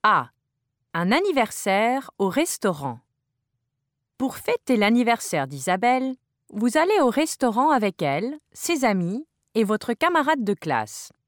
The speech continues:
Vous venez de réviser les voyelles nasales en cours de français. Alors, vous faites attention à leur prononciation pendant que vos amis passent leurs commandes.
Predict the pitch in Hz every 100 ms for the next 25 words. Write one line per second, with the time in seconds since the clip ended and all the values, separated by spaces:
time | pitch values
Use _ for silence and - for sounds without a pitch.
0 | _ _ _ _ _ _ _ 190 220 202
1 | 349 403 247 202 277 269 233 190 160 151
2 | 196 233 156 147 156 170 226 262 262 180
3 | 175 - 370 262 233 202 175 - 120 -
4 | _ _ _ _ _ _ - 147 185 220
5 | - - _ _ - 226 339 370 320 269
6 | 247 - 269 339 240 180 - 240 269 -
7 | 151 - 156 180 254 _ - 208 262 294
8 | 226 170 170 175 226 302 - 240 - -
9 | 185 - 175 151 123 110